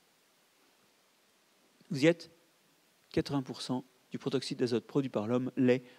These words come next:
par nos pratiques agricoles. Apport de nitrates, irrigation. Ce que je viens de vous dire, ça montre combien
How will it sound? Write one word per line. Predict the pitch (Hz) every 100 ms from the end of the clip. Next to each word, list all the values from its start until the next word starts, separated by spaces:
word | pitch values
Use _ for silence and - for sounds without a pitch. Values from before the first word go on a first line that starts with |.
| - -
par | 127
nos | 135
pratiques | - 131 160 151
agricoles. | 120 117 - - _ _ _ _ _
Apport | 117 - 113
de | 104
nitrates, | 120 117 143 160 - _ _ _ _ _ _ -
irrigation. | 135 131 117 - - - _ _ _ _ _ _ _ _ _ _ _ _ _ _ _ _ _ _ _ _ - - - - - - - -
Ce | -
que | 160
je |
viens | 202
de | 269
vous | 143
dire, | 120 110 131 170 - _ _ _ _ -
ça | - 185
montre | 190 247 - - _ _
combien | - 185 165 190 208